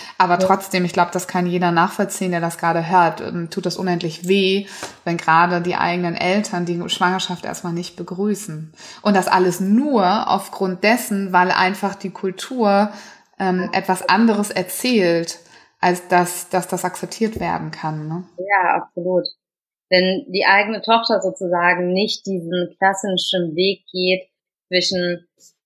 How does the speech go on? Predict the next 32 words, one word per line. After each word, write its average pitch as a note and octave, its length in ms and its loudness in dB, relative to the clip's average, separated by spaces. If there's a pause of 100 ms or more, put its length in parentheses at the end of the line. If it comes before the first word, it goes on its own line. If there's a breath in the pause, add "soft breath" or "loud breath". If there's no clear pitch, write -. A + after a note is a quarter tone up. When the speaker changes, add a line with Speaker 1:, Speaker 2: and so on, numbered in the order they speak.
Speaker 2:
okay, - 240 -2
sie F3+ 200 -2
sucht F#3 140 -6
sich G#3 200 -4
einen E3 300 -2
Mann, A3+ 380 2
am F3 120 -4
besten E3+ 320 -2
aus D#3+ 100 -6
derselben E3 360 0
Kultur, E3+ 380 -2
am A3+ 100 0
besten E3 220 0
auch D3+ 100 -2
noch D3 140 -2
aus C#3+ 140 -2
derselben D3+ 320 0
Kaste. - 340 0
Aber F3 300 2
ich - 100 -8
muss A3+ 160 0
dazu A#3 260 0
sagen, A3 220 0
meine F#3+ 180 0
Eltern G3 300 2
sind F#3 160 0
jetzt F#3+ 220 0
nicht A3 320 -2
die G3 220 0
nach F3 200 -2
Kaste A3 380 -2
gucken, B3 480 0